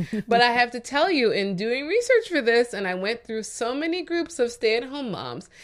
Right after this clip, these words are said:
Speaker 2: and there was one woman who said, "I'm just confused as to why everyone on this page is
Speaker 1: Hmm.
Speaker 2: constantly talking about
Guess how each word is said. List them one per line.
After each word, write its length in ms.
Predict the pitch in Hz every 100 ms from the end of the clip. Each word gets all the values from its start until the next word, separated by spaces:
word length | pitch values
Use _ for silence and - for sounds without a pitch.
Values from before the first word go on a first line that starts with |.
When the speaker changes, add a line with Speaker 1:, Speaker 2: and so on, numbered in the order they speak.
| -
Speaker 2:
and 120 | 180
there 80 | 202
was 160 | 196 196
one 440 | 185 185 247 254
woman 380 | 156 135 135 156
who 140 | 170 170
said, 480 | - 151 139 147 - _ _ _ _ _ _ _ _ _ _ -
"I'm 200 | 294 339
just 260 | 466 453
confused 680 | - 262 226 - 185 233 220
as 140 | 202 -
to 180 | - 196
why 240 | 190 190
everyone 560 | - 202 240 247 233 214
on 120 | 185
this 200 | 170 170
page 360 | - 170 175 165
is 140 | 151
Speaker 1:
Hmm. 80 | -
Speaker 2:
constantly 580 | - 175 190 - 185 190
talking 480 | - 156 165 175 160
about 460 | 156 147 135 -